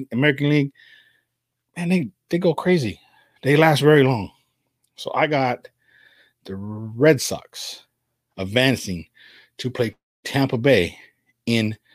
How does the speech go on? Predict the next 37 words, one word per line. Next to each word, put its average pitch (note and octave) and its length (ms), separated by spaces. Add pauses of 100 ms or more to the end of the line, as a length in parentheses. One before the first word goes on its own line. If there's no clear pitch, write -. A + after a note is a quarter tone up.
(360)
the, F#2 400 (2500)
technically A2 460
I G#2 40
would G2 120
call G#2 160
it G#2 80
the - 80
first G#2 320
round G2+ 200
of G2+ 40
the F#2+ 80
playoffs. G#2 500
I F2+ 80
mean, F#2 260
in G2+ 200
the F#2+ 80
divisional G2 560
series. G#2 680 (1400)
And G2+ 140
we'll G#2 80
get G#2 180
to G2 120
that A2+ 220
game F#2 280
in F2+ 100
a F#2 60
little F#2 180
bit. E2 400
So - 180
the G2+ 120
next C#3 360
wild G2+ 280
card F#2+ 240
game F#2+ 240
we F#2 80
got F#2 340
is F2 460